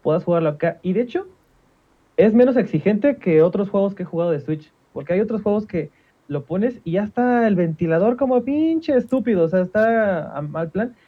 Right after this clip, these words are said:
y este, lo normal, o sea, o-, digo, no ha hecho tanto calor como otras veces, pero igual súper relax, y la batería sí le dura mínimo jugándolo, Dying Light, unas cuatro o cinco horas, y pues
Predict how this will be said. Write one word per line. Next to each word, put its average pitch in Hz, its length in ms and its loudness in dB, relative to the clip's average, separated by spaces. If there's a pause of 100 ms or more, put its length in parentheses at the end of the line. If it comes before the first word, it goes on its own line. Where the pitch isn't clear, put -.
(160)
y 170 100 -2
este, 285 460 0 (360)
lo 156 100 -2
normal, 190 360 -2 (200)
o 156 120 -12
sea, 160 640 -2 (760)
o-, 117 180 -6
digo, 185 200 -2
no 160 120 0
ha 220 80 4
hecho 233 180 -4
tanto 226 300 -2
calor 151 400 0
como 185 160 -2
otras 185 180 -2
veces, 202 180 -2
pero 156 140 0
igual 165 520 0 (440)
súper 151 460 -4
relax, 220 380 0
y 160 60 -2
la 156 120 0
batería 160 400 0
sí 214 100 -4
le 202 80 0
dura 196 200 0
mínimo 156 720 -2 (520)
jugándolo, 294 640 0 (480)
Dying 180 220 -2
Light, 202 200 -6 (460)
unas 160 480 -6 (160)
cuatro 190 300 -2
o - 20 -2
cinco 233 280 -2
horas, 302 240 -2 (1000)
y 147 140 -6
pues 135 200 -6